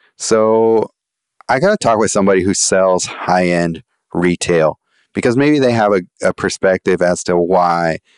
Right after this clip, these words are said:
they feel this way about why one thing's tacky over another. So, uh,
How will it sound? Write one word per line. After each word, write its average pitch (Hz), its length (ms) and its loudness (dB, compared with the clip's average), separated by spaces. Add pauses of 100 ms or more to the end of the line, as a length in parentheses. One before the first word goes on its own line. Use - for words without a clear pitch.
(280)
they 92 120 2
feel 95 280 0
this 85 180 -2
way 85 180 2
about 82 260 2
why 85 240 0
one 85 280 -2
thing's 85 280 -4
tacky 82 640 -4 (260)
over 85 260 0
another. 78 380 -2 (260)
So, 92 480 0 (540)
uh, 101 640 0